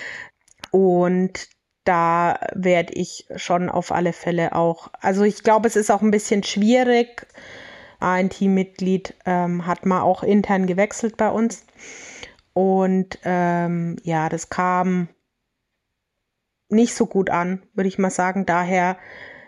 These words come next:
äh, glaube ich, ja, das so richtig offen zu kommunizieren, ist an der Stelle nicht so das Richtige.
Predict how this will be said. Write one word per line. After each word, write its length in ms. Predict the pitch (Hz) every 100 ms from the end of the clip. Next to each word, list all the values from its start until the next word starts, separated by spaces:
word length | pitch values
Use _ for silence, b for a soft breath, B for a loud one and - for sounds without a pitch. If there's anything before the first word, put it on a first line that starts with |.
| B _
äh, 240 | - 190
glaube 440 | 185 185 180 185 190
ich, 600 | 185 196 - - - _ _ _ _ _ _
ja, 280 | 190 175 180
das 160 | 180
so 80 | 226
richtig 480 | 226 254 - 214 -
offen 320 | 214 226 233
zu 100 | 220
kommunizieren, 960 | - 214 214 214 208 - - 208 208 208
ist 200 | 202 -
an 160 | 185
der 180 | 185 185
Stelle 380 | 190 - 202 190
nicht 220 | 190 208
so 80 | -
das 220 | 214 202
Richtige. 520 | 190 214 - 220 226